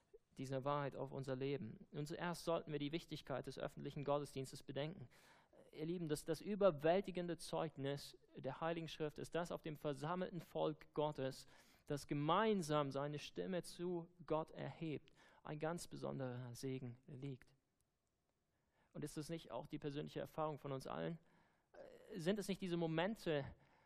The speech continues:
in denen wir umgeben sind von einer Schar von Brüdern und Schwestern, die allesamt Gott mit ihrer Zunge loben und preisen, in denen wir plötzlich instinktiv wissen, er ist real.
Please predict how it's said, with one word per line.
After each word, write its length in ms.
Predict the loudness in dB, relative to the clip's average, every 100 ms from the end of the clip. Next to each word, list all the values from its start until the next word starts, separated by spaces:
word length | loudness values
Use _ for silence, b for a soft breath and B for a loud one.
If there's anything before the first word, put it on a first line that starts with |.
| b
in 180 | -4 0
denen 280 | 4 4 4
wir 120 | 2
umgeben 460 | 0 6 6 6 4
sind 180 | 0 0
von 100 | -2
einer 300 | 0 2 0
Schar 360 | 2 4 4
von 220 | 4 0
Brüdern 400 | -2 -4 0 2
und 140 | 0 -2
Schwestern, 680 | -2 -2 -2 -4 -4 -8 -8
die 220 | -4 -2
allesamt 500 | 0 0 2 0 2
Gott 240 | 2 2
mit 120 | -2 -4
ihrer 280 | -4 -4
Zunge 520 | -6 -4 0 2 0 -2 B B
loben 340 | 0 2 2 0
und 120 | -4
preisen, 460 | 2 4 4 2
in 100 | 0
denen 220 | 2 4 4
wir 100 | 2
plötzlich 480 | 4 4 2 -4
instinktiv 680 | -2 -4 -2 -4 -2 -4 -4 0
wissen, 480 | 2 2 2 -2 -2 B B B B _
er 460 | 0 6 6 6 0
ist 240 | -6 0
real. 460 | 4 4 4 2